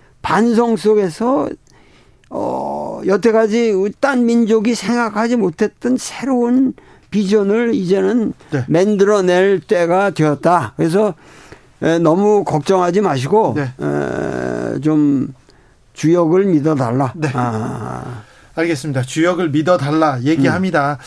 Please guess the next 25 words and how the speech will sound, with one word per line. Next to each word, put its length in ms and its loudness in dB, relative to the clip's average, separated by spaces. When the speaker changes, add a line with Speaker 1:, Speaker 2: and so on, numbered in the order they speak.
Speaker 1:
음. 40 2
Speaker 2:
아, 160 2
매일 320 0
말장난, 600 2
말싸움만 600 2
하는 220 0
정치인들 640 -2
조금 580 -6
모시지 360 -2
말고 500 -2
도울 240 0
선생님 380 -2
자주 280 -8
모셨으면 540 -2
합니다. 340 0
공삼공삼님 1120 -4
얘기하는데 480 -2
저도 500 0
그렇게 800 -4
하고 240 -2
싶습니다. 540 -4
근데 160 -6
선생님이 400 -2
워낙 280 -2
바쁘셔가지고. 760 -4